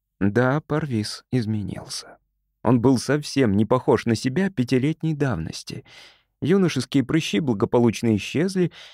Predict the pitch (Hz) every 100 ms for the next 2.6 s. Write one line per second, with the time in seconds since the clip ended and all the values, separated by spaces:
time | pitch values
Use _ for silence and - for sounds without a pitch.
0 | - - 120 123 139 139 - 185 131 127
1 | 123 - 220 - 123 120 147 - 175 180
2 | 170 147 90 - -